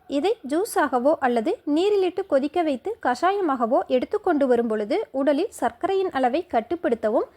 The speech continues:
சர்க்கரை நோயினால் ஏற்படும் பல்வேறு பாதிப்புகளை குறைக்கவும் உதவுகிறது. பனிரெண்டு, கல்லீரல் ஆரோக்கியத்திற்கு சிறந்தது கலாக்காய். இப்பழம் அல்லது இதன் சாற்றை எடுத்துக்கொள்வதால் கல்லீரலில் உள்ள நச்சுக்கள், கொழுப்புகளை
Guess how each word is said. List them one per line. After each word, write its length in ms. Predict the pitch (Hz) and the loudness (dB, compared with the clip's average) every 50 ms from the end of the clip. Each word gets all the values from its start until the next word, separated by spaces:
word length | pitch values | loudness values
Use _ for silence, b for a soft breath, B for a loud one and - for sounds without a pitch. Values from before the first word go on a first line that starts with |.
| b b | b b
சர்க்கரை 480 | _ - - 320 311 - - 440 480 480 | _ -2 -2 -2 0 0 0 0 2 2
நோயினால் 460 | 440 370 349 349 320 339 349 359 349 | 2 2 2 2 2 2 2 0 0
ஏற்படும் 460 | - 294 294 294 - 285 269 370 494 | 0 0 0 0 2 0 0 0 -2
பல்வேறு 440 | - 294 269 269 269 294 339 381 440 427 | -2 -2 -2 -2 0 0 0 0 0 0
பாதிப்புகளை 540 | - 294 285 285 302 - 294 254 247 277 285 | 0 0 0 0 -2 -2 0 0 2 0 0
குறைக்கவும் 480 | - - 262 294 285 - 226 233 311 - - | 0 -2 -2 -2 -2 -2 -2 -2 -2 -2 -2
உதவுகிறது. 580 | 285 254 277 247 262 - 269 233 226 202 226 220 - - _ _ _ _ _ _ _ _ _ _ _ _ _ _ _ _ _ _ | 0 0 2 2 0 0 0 0 0 0 -2 -4 -6 -8 _ _ _ _ _ _ _ _ _ _ _ _ _ _ _ _ _ _
பனிரெண்டு, 520 | - 294 285 320 339 311 262 247 233 349 - - _ _ _ _ - | 4 6 6 6 4 4 2 2 0 0 -2 -4 _ _ _ _ 0
கல்லீரல் 460 | 320 330 370 403 466 480 494 480 - | 0 2 4 6 6 6 4 4 2
ஆரோக்கியத்திற்கு 720 | - 339 349 349 349 359 320 320 339 311 - 330 294 - | 4 4 4 6 4 4 2 0 -2 -2 -4 -4 -4 -4
சிறந்தது 580 | 403 427 - 285 277 285 311 285 254 233 - 554 - | -4 -2 0 2 2 2 2 2 0 0 -2 -4 -2
கலாக்காய். 520 | - 302 254 240 226 226 - 233 226 220 - _ _ _ _ _ | 0 2 4 4 2 2 2 0 0 0 -2 _ _ _ _ _
இப்பழம் 440 | 302 320 - - 302 285 311 392 466 - | -6 -6 -2 2 2 4 4 2 0 0
அல்லது 320 | - 285 277 247 233 330 440 415 | 0 0 2 2 2 0 0 -2
இதன் 260 | - 302 277 262 269 - | -2 -2 -2 -2 -2 0
சாற்றை 280 | 277 254 262 262 - 370 370 | 0 0 0 0 -2 -2 -2
எடுத்துக்கொள்வதால் 800 | - 247 254 277 - 392 381 370 302 262 226 226 220 254 339 539 - - | 0 -2 -2 -2 -2 -2 0 2 2 2 2 0 0 0 0 -2 -4 -2
கல்லீரலில் 540 | - 277 269 311 370 415 415 392 403 381 - | 0 0 2 2 2 2 2 2 0 0 0
உள்ள 200 | - 302 285 277 | -2 -2 0 0
நச்சுக்கள், 560 | 262 240 226 226 - - 294 - - 311 466 - - | 0 -2 -2 -2 -2 -4 -4 -2 -2 -4 -4 -2 0
கொழுப்புகளை 520 | - 285 302 330 - 392 339 285 247 285 | 0 0 0 0 0 0 0 2 2 0